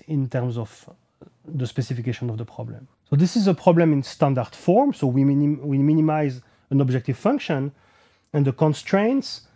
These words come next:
are defined by a set of equality constraints. There are m of them, the matrix A has m rows and n column,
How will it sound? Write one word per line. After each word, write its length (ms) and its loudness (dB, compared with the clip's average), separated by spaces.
are 100 4
defined 720 2
by 140 4
a 100 -2
set 200 -4
of 200 0
equality 400 2
constraints. 680 -2
There 160 2
are 200 -4
m 400 2
of 200 -2
them, 320 0
the 140 -4
matrix 560 -2
A 340 2
has 240 0
m 240 4
rows 380 -2
and 240 -4
n 240 -2
column, 420 -2